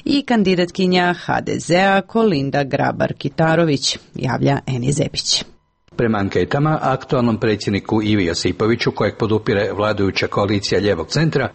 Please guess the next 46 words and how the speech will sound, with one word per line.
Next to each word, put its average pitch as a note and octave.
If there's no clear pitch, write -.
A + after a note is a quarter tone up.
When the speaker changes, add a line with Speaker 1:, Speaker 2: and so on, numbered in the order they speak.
Speaker 2:
potpora B2
je B2
i A2+
dalje G2+
najveća, G2
ali C3+
očito B2
je B2
da A2+
neće A2+
sve G#2+
biti G2+
riješeno G2
u E2+
prvom G2
krugu. G#2
On B2+
po -
jednoj G#2+
relevantnoj G#2
anketi G2+
dobiva G2
četrdeset F#2+
dva, D3+
a C#3
po D#3+
drugoj A#2+
četrdeset A2+
šest G#2
i B2+
po G2+
posto E2+
glasova. E2
Kandidatkinja G#2
H G2+
D F#2
Z-a A2+
Kolinda G2+
Grabar-Kitarović G#2+
je A2+
solidno G2
druga G#2
sa -
trideset, G#2+
odnosno G2+
trideset G2+